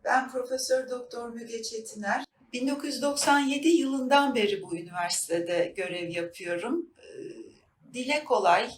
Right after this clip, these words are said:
yirmi beşinci yılımı tamamlıyorum ben de, e, bu üniversite gibi. E, yardımcı doçent olarak, e, çalışmaya başladım ve, e,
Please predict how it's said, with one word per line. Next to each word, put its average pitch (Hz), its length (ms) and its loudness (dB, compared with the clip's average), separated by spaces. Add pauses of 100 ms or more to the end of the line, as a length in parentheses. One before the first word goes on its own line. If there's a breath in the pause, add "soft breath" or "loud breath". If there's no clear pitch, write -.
(140)
yirmi 233 500 -8
beşinci 240 840 -4 (400)
yılımı 233 440 -2
tamamlıyorum 170 840 2
ben 180 260 0
de, 185 240 0 (420 loud breath)
e, 175 320 -6
bu 208 180 -4
üniversite 190 600 -2
gibi. 196 580 -2 (100)
E, 226 120 -6 (360)
yardımcı 233 680 0
doçent 233 540 -2
olarak, 180 680 0 (100)
e, 170 80 -8 (1900)
çalışmaya 202 640 -8
başladım 269 680 -4
ve, 247 100 -2
e, 220 280 -4